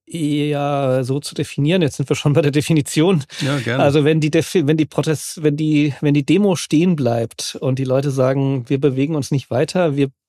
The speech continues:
Speaker 1: gehen nicht weiter, bis unsere Forderungen erfüllt werden.“ Also, wenn sie quasi räumlich blockierend wirksam werden, das ist eigentlich einer der wesentlichen Anfangspunkte von Protestarchitektur.
Speaker 2: Hm. Ich meine, das ist ja zunächst eine Barrikade,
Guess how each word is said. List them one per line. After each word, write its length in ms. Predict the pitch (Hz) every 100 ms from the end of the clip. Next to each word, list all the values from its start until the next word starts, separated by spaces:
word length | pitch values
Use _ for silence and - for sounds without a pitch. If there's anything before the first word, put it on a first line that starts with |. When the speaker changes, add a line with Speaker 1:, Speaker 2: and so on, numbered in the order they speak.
| -
Speaker 1:
gehen 260 | 139 156 156
nicht 260 | 156 -
weiter, 380 | 127 147 156 139 _
bis 280 | 156 180 -
unsere 280 | 180 151 151
Forderungen 380 | - 139 147 151
erfüllt 380 | 131 139 123
werden.“ 100 | -
Also, 160 | 139 113
wenn 140 | 120
sie 80 | 120
quasi 380 | - 117 120 120 - - _ -
räumlich 880 | 120 101 135 214 175 151 - - - _ _ _ _ _ _ _ -
blockierend 880 | 127 131 143 - - 220 190 139 -
wirksam 480 | 147 - - 113 107
werden, 480 | 107 104 110 104 113 _ _ -
das 340 | 127 143 -
ist 220 | 147 -
eigentlich 640 | - 123 131 123 131 123 -
einer 220 | 127 127
der 200 | 123 117
wesentlichen 800 | 117 151 135 123 120 - 117 135
Anfangspunkte 640 | - 123 117 - 127 123
von 140 | -
Protestarchitektur. 840 | - - 117 - 113 - 107 107 117 _ _ -
Speaker 2:
Hm. 200 | 113 110 - - -
Ich 60 | -
meine, 100 | 127
das 140 | 127 151
ist 40 |
ja 160 | 135 127 _ - _
zunächst 280 | - 117 113
eine 60 | 117
Barrikade, 840 | 107 107 - 98 101 143 202